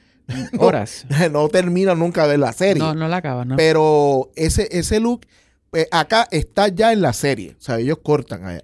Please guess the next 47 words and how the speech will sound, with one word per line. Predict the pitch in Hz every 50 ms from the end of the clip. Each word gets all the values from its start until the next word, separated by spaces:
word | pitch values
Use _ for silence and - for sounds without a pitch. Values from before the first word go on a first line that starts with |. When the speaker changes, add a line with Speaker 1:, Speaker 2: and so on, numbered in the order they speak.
| - _ -
Speaker 1:
de | 117 117
una | 117 120 120
cosa | - 131 - - 107
a | 95
otra. | 78 196
Speaker 2:
Te | 202 196
cortan | 208 247 277 285 269 - 233 220 214
y | 208
te | 196 202
explican, | 190 - - 226 233 226 220 214 208 -
y | 107 131 196 202 202 202
eso | 202 214 208 - - 262 269
hace | 269 285 277 - - 214 196 190 190 180
que, | 175 170
porque | 160 175 170 175
esto | 170 - - 226 233 226
cubre | - 208 208 202 214 226
un | 233 226
periodo | 214 214 202 214 214 208 196
largo, | 165 151 170 208 233 220 202 180 170
¿verdad? | 165 156 165 185 202
De | 208 190
los | 175 165 156 135 110 139
últimos | 160 180 175 214 208 208 196 -
zares, | - 202 202 190
esto | 180 - 208
es | 226
en | 220
Rusia, | 190 185 196 208 208 196 - 170 156
los | 151 151 147
últimos, | 160 170 - 202 202 214 208 202 185 180 -
como, | - 170 170 170 - - - _ _ _ _
ponle | - 247 262 285
que | 285 269
reyes | 226 214 214 214 214 202 185 180
rusos, | 185 208 233 214 - - 160 160 - -
Speaker 1:
Ujú. | 127 117 131 147 185 220
Speaker 2:
antes | 226 - 170 165 - 196 208
de | 208
cambiar | 202 208 202 202 208 214 214 208
a | 196
los | 190 185 170
gobiernos | 165 160 156 160 165 170 180 180 180 180 180
rusos | 180 185 180 - - 175 -
que | - 165
hubieron | 160 156 151 160 170 180 175 170 165 160
de, | 151 156 147 147 143 143 143 143